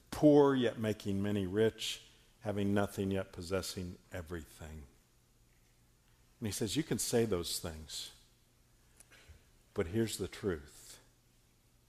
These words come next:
And then he makes a personal appeal. He says this in verse eleven, "We've spoken freely to you, Corinthians.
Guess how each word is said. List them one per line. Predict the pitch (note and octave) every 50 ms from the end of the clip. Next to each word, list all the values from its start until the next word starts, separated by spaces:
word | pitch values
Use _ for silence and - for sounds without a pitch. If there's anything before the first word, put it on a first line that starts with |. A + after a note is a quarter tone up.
| _ _ _ _ _ _ _ _ _ _ _ _ _ - - - - _ -
And | G2+ G2 G2+
then | G#2 A2 A2 A2 A2+ G#2+ G2 F#2+ - - - - - _ _ _ _ _ _
he | - A#2
makes | G#2 G#2 G2+ F#2+ - -
a | -
personal | - - - G2+ F#2+ - - - F#2 F#2 F#2+
appeal. | F#2+ - - G2 F2 D#2 D2 D2 - - - _ _ _ _ _ _ _ _ _ _ _ _ _ _ _ _ _ _ _ _ _ _ - - - - - - - - - - - - - _ _ _ _ _ _ _ _ _ _ _ _ _ _
He | - D3 C3
says | - - B2 A2 F#2+ F2+ F#2+
this | F#2+ F2+ F2 E2+ - -
in | G#2 F#2+ F#2
verse | F2+ G2 F#2+ F2+ - -
eleven, | F#2+ F#2 F#2+ F2+ E2+ D#2 E2 D#2 D2+ D2 - - _ _ _ _ _ _ _ _ _ _ _ _ _ _ _ _ _ - - - _ _ _ - A2+
"We've | A2+ G#2+
spoken | - - - C#3 B2+ B2 - C3+ A#2
freely | - - B2+ B2+ C#3 C3+ B2+ A2
to | F#2+ G2
you, | G2 F#2+ F#2+
Corinthians. | F#2+ - - F#2+ F#2+ F#2+ F#2 - G2+ F#2+ G2 G2 F#2+ - - -